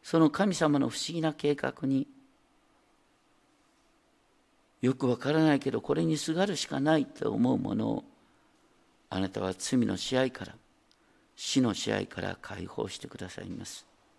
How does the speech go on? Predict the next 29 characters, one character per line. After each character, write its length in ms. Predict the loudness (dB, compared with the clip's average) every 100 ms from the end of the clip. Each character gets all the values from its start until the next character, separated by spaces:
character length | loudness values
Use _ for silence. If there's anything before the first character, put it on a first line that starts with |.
| _ _ _ _ _ -14
あ 80 |
り 80 | -10
が 100 | -10
と 160 | -12 -14
う 40 |
ご 60 | -14
ざ 140 | -14
い 40 | -16
ま 180 | -12 -12
す。 160 | -12 -18 _ _ _ _ _ _ _ _ _ _ _ _ _ _ _
ど 80 | -4
う 60 |
か 100 | -2
一 260 | -4 -4 -6
人 80 | -6
一 240 | -8 -8
人 160 | -6 -6
が 180 | -6 -10 _ _ _ _ _ _ _ _ _ _ _
そ 200 | -8 -4
の 100 | -4
救 320 | -6 -10 -8
い 120 | -6
を 80 | -6
体 240 | -6 -10 -10
験 240 | -10 -10
し、 260 | -10 -14 -16 _ _ _ _ _ _ _ _ _ _ -4
そ 160 | 0
し 80 | 0
て 260 | -2 -4